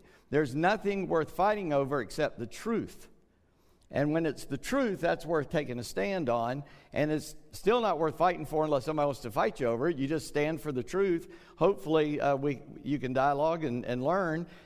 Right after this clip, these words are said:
uh, when you, when maybe you might be in error. That's the problem, is we all think, "I'm right," you know. I don't mean all of you think I'm right. I mean,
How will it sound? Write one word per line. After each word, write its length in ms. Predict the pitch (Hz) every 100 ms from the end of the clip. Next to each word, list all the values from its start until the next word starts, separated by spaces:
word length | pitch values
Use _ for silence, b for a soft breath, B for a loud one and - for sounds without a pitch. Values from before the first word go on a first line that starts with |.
| -
uh, 300 | 143 143 139
when 300 | 123 135 147
you, 140 | 143
when 320 | - 139 139 135
maybe 220 | 151 131
you 180 | 156 247
might 240 | 175 123
be 140 | 123
in 120 | 123 120
error. 360 | 90 120 107
That's 300 | 101 156 -
the 120 | - 123
problem, 460 | 180 220 156 143
is 140 | 139 120
we 80 |
all 160 | 139 147
think, 240 | 151 143 - -
"I'm 260 | 143 139
right," 320 | 143 170 95 -
you 120 | 123 123
know. 260 | 123 143 143 B B _ - -
I 100 | 139
don't 240 | 147 113
mean 200 | 139 135
all 160 | 135 135
of 100 | 123
you 100 | 127
think 220 | 139 110
I'm 260 | - 170 143
right. 220 | 117 123
I 80 | 117
mean, 240 | 123 120